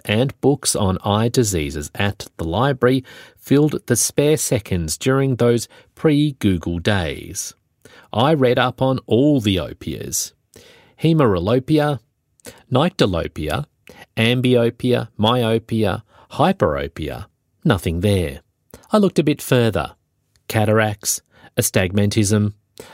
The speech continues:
macular degeneration, glaucoma, cancer. You will go blind. Finally, ophthalmologist day arrived. After all the usual eye examinations,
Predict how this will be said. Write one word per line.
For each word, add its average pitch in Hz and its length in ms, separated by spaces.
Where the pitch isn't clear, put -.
macular 110 400
degeneration, 104 920
glaucoma, 110 720
cancer. 95 600
You 165 200
will 147 300
go 90 260
blind. 85 640
Finally, 180 560
ophthalmologist 131 800
day 73 260
arrived. 87 640
After 123 460
all 131 220
the 117 140
usual 113 640
eye 98 200
examinations, 98 1080